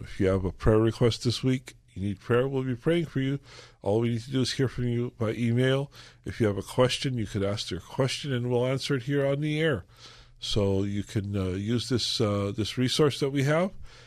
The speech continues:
It's email. You can write to us at Sammy, N L A, S A M M Y,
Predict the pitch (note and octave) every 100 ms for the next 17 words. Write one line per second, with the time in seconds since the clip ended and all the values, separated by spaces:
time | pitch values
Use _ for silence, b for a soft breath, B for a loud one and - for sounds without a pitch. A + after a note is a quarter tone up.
0 | b - F#2+ - A#2 A#2+ C3+ D3 E3+ b
1 | b b - F#2 G2 G2+ A2 - B2+ A#2
2 | - G#2 F#2+ - - A#2+ B2+ C#3+ D3+ -
3 | - A#2 A2+ A#2 B2 - G#2+ G2+ E2+ -
4 | G#2+ - A#2+ A#2+ A2 G#2 G#2 G2 G2+ A#2
5 | C3+ C#3